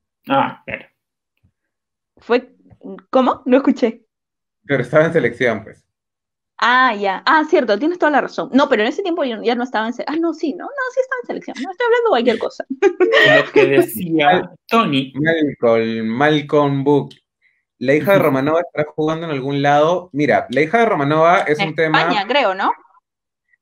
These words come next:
Speaker 3: es un tema que es el tema de Adriana Fitzmaurice, ¿ya? No es peruana, tiene nacionalidad deportiva española. Así que
Speaker 2: Ujú.
Speaker 3: está ju-, sí, juega en España,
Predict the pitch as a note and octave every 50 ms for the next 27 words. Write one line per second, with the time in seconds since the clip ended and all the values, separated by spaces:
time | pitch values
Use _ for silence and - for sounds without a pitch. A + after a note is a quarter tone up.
0 | _ _ - D3+ E3 E3 G3+ G#3+ G#3 G#3+ G#3+ G#3+ A3+ A#3+ A#3+ A#3+ - - G3 G3
1 | G3+ G3+ G#3 G#3 G#3 G#3+ G#3+ G#3 - _ _ _ _ _ _ _ _ _ _ _
2 | - F3+ F3+ F3+ B3 A#3 A3 A3 A3+ A3+ B3 B3 A3+ F3 D#3+ E3 F3 F3+ G3 G#3
3 | G3+ E3+ - - D#3 D#3+ D#3 C3+ A#2 G#2+ G#2 G#2+ A2+ A#2 A#2+ C#3+ F#3+ G#3+ - _
4 | _ _ _ _ _ _ _ _ _ _ _ _ _ _ - C#3+ E3+ G3+ G#3+ G#3
5 | F#3+ F3+ F#3+ G3+ F3+ C#3 G#2 D2+ - - _ _ _ _ _ D3+ D#3+ F3+ F#3+ G3
6 | F#3+ E3+ D3 C3 C3+ C#3 D3 D#3+ E3+ E3 C#3 C3 C#3 D3 C#3+ D3 D3+ D3+ - B2+
7 | B2 B2+ B2 G2+ D2+ - - _ _ _ _ _ _ _ _ _ - G2+ G#2+ -
8 | C3+ - C#3 C3+ C3+ C3+ C3 B2+ A#2+ A#2 A2+ A2 G#2+ - - G#2+ A2 G#2+ - C#3+
9 | D3 D3 D3 D3 - - - - B2 - - - - - D3+ D#3+ D3+ C#3+ D#3+ E3
10 | C#3 G2+ - - -